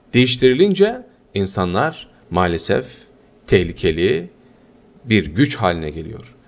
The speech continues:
Yanlış bir güç haline geliyor. Gördüğünüz gibi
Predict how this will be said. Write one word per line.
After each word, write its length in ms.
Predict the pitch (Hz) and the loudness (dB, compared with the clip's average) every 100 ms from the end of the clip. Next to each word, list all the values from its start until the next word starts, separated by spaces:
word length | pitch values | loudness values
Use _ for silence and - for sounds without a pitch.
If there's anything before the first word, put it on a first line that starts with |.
| _ _ | _ _
Yanlış 600 | 107 131 127 185 185 - | 4 4 6 4 4 0
bir 160 | 104 98 | -2 -2
güç 200 | - 92 | -4 -2
haline 260 | 85 78 | -2 -4
geliyor. 400 | 76 78 - - _ _ _ _ _ _ _ _ _ _ _ _ _ _ _ _ _ _ _ _ _ - _ _ _ _ _ - | -12 -16 -18 -20 _ _ _ _ _ _ _ _ _ _ _ _ _ _ _ _ _ _ _ _ _ -20 _ _ _ _ _ 4
Gördüğünüz 400 | 147 156 233 202 | 6 6 0 -2
gibi 300 | 165 147 | -4 -4